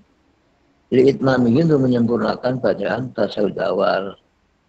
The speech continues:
Bal bahkan nujiba disunahkan in alima annahu yudrikul Fatihah.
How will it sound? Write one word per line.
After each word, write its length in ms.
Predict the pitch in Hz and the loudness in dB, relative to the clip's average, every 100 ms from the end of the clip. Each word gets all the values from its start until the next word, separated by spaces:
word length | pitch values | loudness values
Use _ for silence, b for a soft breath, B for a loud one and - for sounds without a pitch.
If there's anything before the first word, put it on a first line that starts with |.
| - | 2
Bal 680 | 120 120 127 139 180 196 180 | 4 6 6 6 4 2 -2
bahkan 880 | - 123 - - - 110 113 139 156 | 2 2 0 -8 -2 0 2 0 0
nujiba 680 | 151 139 - 123 - 139 123 | 0 -2 -4 -12 -6 0 0
disunahkan 1040 | 127 113 127 113 120 160 - 143 127 123 127 _ _ _ _ _ _ _ - | 0 -6 -2 0 0 -2 0 0 0 -2 -8 _ _ _ _ _ _ _ 0
in 240 | 147 151 - | 0 0 -2
alima 720 | 143 139 131 127 139 190 - | 0 0 0 0 0 0 -2
annahu 480 | 143 147 139 135 151 | -2 -2 0 0 0
yudrikul 380 | 131 135 123 123 | -2 -4 -4 -2
Fatihah. 560 | 127 156 170 160 143 | -2 -2 0 2 0